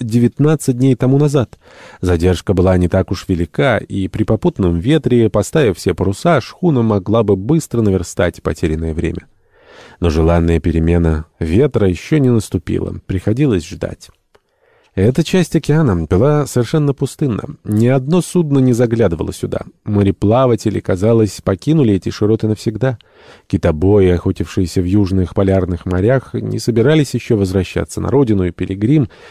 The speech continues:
в силу чрезвычайных обстоятельств, оставивший место охоты раньше времени,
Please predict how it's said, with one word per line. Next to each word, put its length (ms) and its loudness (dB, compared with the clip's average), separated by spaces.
в 80 -18
силу 360 2
чрезвычайных 800 0
обстоятельств, 800 -4
оставивший 640 0
место 420 0
охоты 340 -2
раньше 320 -4
времени, 460 -2